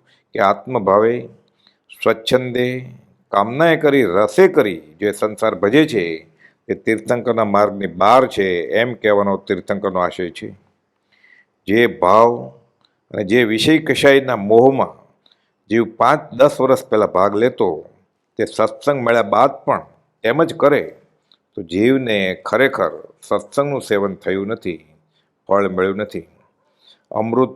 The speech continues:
પીધું ને અમર થયો નહીં, પીવાની રીત નહીં જાણી, કાં તો તે ઘટમાં જ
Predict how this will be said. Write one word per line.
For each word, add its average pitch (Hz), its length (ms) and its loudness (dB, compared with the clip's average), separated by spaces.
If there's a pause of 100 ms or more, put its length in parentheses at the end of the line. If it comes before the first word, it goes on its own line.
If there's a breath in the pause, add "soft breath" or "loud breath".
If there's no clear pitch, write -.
પીધું 110 260 0
ને 123 180 -2
અમર 117 200 0 (100)
થયો 107 220 2
નહીં, 117 320 -8 (540)
પીવાની 135 420 2
રીત 117 180 -2
નહીં 101 300 -4
જાણી, 104 380 -4 (520)
કાં 110 200 2
તો 127 100 -2
તે 120 120 -2 (120)
ઘટમાં 104 420 0
જ 151 40 -2